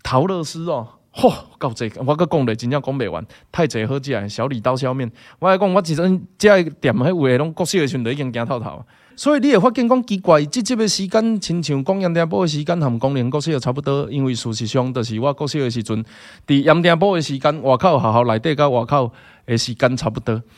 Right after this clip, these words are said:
那伫学校内底有发生啥物代志呢？吼，比如讲，迄阵咱的毕业制作是国小的毕业典哦，毕业的展览哦，是用电脑画图甲写 program 去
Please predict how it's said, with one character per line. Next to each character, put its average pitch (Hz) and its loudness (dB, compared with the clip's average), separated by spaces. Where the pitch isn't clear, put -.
那 226 -2
伫 208 0
学 185 4
校 127 6
内 123 4
底 170 0
有 165 2
发 156 4
生 156 -2
啥 139 -2
物 135 -2
代 120 0
志 113 -4
呢？ 110 -2
吼， 110 -6
比 107 -4
如 117 -2
讲， 139 -2
迄 147 0
阵 131 -2
咱 139 0
的 127 0
毕 123 2
业 120 2
制 165 2
作 131 0
是 135 0
国 254 2
小 262 2
的 196 4
毕 160 -4
业 147 4
典 214 4
哦， 190 2
毕 196 0
业 262 6
的 202 0
展 233 4
览 233 6
哦， 214 4
是 - -6
用 156 2
电 175 2
脑 247 4
画 147 4
图 123 2
甲 208 4
写 214 0
program 170 2
去 - -2